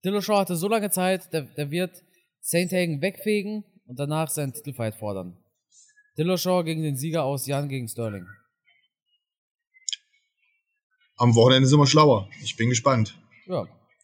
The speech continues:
Speaker 2: Wird
Speaker 1: Der
Speaker 2: auf
Speaker 1: Rest
Speaker 2: alle Fälle ein spannender Kampf, weil es sind beides Typen, die, also ich hab noch keinen langweiligen Kampf von Dillashaw oder Sandhagen gesehen. Mir fällt zumindest
Speaker 1: Ja.
Speaker 2: keiner ein.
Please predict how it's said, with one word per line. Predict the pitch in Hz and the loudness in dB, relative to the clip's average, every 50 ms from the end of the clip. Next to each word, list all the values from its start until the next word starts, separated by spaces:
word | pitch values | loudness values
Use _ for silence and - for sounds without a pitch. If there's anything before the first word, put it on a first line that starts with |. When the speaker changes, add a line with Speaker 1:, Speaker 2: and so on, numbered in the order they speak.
| _ _ _ | _ _ _
Speaker 2:
Wird | - 220 254 - | 0 4 6 6
Speaker 1:
Der | 151 | 6
Speaker 2:
auf | 143 | 6
Speaker 1:
Rest | 165 156 | 8 6
Speaker 2:
alle | 151 147 | 4 6
Fälle | - 165 156 156 | 6 6 6 6
ein | 151 143 | 4 4
spannender | - - - 135 135 147 151 143 127 | 2 2 4 2 4 6 6 4 4
Kampf, | - - 120 127 135 131 - - | 4 2 2 2 2 0 0 2
weil | 110 110 | 2 2
es | 104 - | 4 4
sind | 123 117 110 | 4 4 4
beides | 120 110 139 165 175 175 - - - - | 4 4 6 6 4 4 4 2 2 2
Typen, | - 202 220 220 - 139 147 160 156 - - - - _ _ _ _ _ _ _ _ - | 6 6 6 8 8 8 8 8 6 2 -4 -20 -20 _ _ _ _ _ _ _ _ 6
die, | 143 139 139 139 143 143 - - - _ _ _ _ 147 | 8 10 10 10 10 8 6 -2 -12 _ _ _ _ -2
also | 131 117 | 0 2
ich | 104 117 | 4 4
hab | 147 - - | 2 2 0
noch | - 151 151 | -2 -4 0
keinen | - 139 135 143 160 170 170 175 170 180 147 131 - | 2 2 4 4 4 4 2 2 0 -4 -8 -4 0
langweiligen | 147 127 131 151 165 151 151 151 151 151 | 2 2 4 4 4 4 6 6 4 4
Kampf | - 135 151 160 165 - | 4 4 4 2 2 0
von | - 156 147 131 | 2 4 4 6
Dillashaw | 147 151 160 156 147 - 156 151 147 | 6 8 8 8 6 8 6 6 6
oder | 143 139 135 | 6 4 4
Sandhagen | 127 - - 151 151 139 143 147 143 143 143 | 4 4 4 6 6 6 6 6 6 6 6
gesehen. | 143 139 139 180 196 147 107 104 | 6 6 6 6 6 6 4 4
Mir | 101 - | 2 2
fällt | - 113 117 | 0 0 0
zumindest | 113 120 123 127 120 113 107 | 2 2 2 2 0 0 -2
Speaker 1:
Ja. | - - | -4 -6
Speaker 2:
keiner | 123 113 | -4 -2
ein. | 123 139 131 113 | -2 0 0 -2